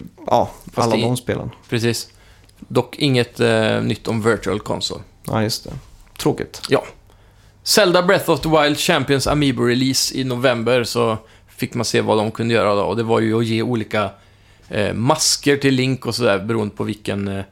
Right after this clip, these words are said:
Speaker 2: de där
Speaker 1: Ja, just det.
Speaker 2: stora, som liknar de stora robotarna man ska ta sig
Speaker 1: Mm.
Speaker 2: an då.
Speaker 1: Ja, just det. Eh, Skyrim
Speaker 2: Mm.
Speaker 1: får, eh, releasedatum också till, eh, till, eh, till Switch.
Speaker 2: Ja, just det.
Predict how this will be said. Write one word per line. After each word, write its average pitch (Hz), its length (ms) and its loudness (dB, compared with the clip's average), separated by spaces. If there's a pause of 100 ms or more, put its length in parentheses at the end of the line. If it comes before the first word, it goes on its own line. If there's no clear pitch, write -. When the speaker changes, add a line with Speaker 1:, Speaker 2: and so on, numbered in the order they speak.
(380)
Speaker 2:
de 117 100 0
där 113 60 2
Speaker 1:
Ja, 123 60 2
just 143 60 4
det. 202 60 2
Speaker 2:
stora, 107 400 2 (240)
som 139 200 0
liknar 135 320 0
de 120 140 0
stora 113 320 0
robotarna 113 480 -2
man 113 160 -4
ska - 140 -6
ta - 80 -2
sig 123 80 2
Speaker 1:
Mm. 123 220 2
Speaker 2:
an - 100 -4
då. - 120 -12 (220)
Speaker 1:
Ja, 113 120 0
just 151 240 0
det. - 120 -6 (800)
Eh, 120 640 4
Skyrim 165 720 4 (200)
Speaker 2:
Mm. 143 300 -2
Speaker 1:
får, 127 480 2
eh, 113 640 2
releasedatum 135 640 2
också 139 260 -2
till, 123 340 0
eh, 107 160 0 (1200)
till, 113 340 2 (200)
eh, 98 60 -2
till 110 180 -4
Switch. - 480 -4
Speaker 2:
Ja, 117 140 4
just 151 140 0
det. - 60 -14